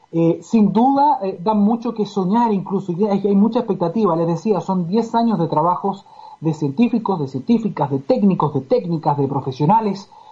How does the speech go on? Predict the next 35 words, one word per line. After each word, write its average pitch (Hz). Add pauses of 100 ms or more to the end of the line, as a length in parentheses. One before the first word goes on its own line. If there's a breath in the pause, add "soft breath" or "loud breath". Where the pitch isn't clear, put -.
(120)
mm, 185
de 180
la 175
tecnología 165
espacial. 165
Por 240
ejemplo, 214 (840)
hay 202
una 220
tecnología 190
que 170
lleva 185
integrada 170
que 170
se 151
llama 180
moxi, 165 (360 soft breath)
es 165
que 190
es 180
un 196
acrónimo, 185
es 156
una 185
sigla 165
bien 202
compleja, 214
pero 285 (360 loud breath)
que 202
lo 190
que 202
hace 226
fa-, 226
básicamente 208
es, -